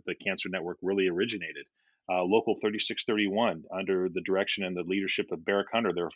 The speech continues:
their, uh, former president, who really put forth the resolution to the convention a couple years ago to recognize the importance of having a relationship, an exclusive relationship, with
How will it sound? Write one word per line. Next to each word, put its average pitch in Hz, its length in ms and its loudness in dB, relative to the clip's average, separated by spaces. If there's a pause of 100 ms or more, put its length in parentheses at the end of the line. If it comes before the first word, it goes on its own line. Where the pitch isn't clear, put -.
(140)
their, 90 120 0
uh, 87 380 -6 (100)
former 92 240 -4
president, 104 440 -4
who 95 280 -2
really 104 300 0
put 110 100 0 (140)
forth 104 240 2
the 90 80 -4
resolution 95 680 -2 (140)
to 92 200 0
the 87 140 -8
convention 90 560 -4
a - 40 -16
couple 92 260 -4
years 90 200 -2
ago 92 300 0
to 90 180 0
recognize 92 640 0
the 87 200 -2 (440)
importance 98 500 -2
of 90 140 -4
having 107 280 4
a 87 40 -2
relationship, 82 680 -2
an 85 100 -10
exclusive 147 480 0
relationship, 80 640 -4 (520)
with 101 140 4